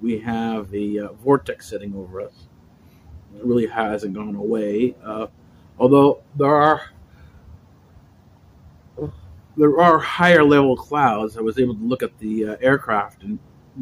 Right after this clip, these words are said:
determine by the aircraft that was coming, coming by that, uh,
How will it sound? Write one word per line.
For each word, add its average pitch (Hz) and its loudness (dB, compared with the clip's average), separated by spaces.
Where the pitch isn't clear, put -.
determine 123 0
by 110 -2
the 110 -4
aircraft 120 -2
that - -20
was 104 -10
coming, 104 -8
coming 104 -8
by 104 -4
that, 101 -12
uh, 104 -6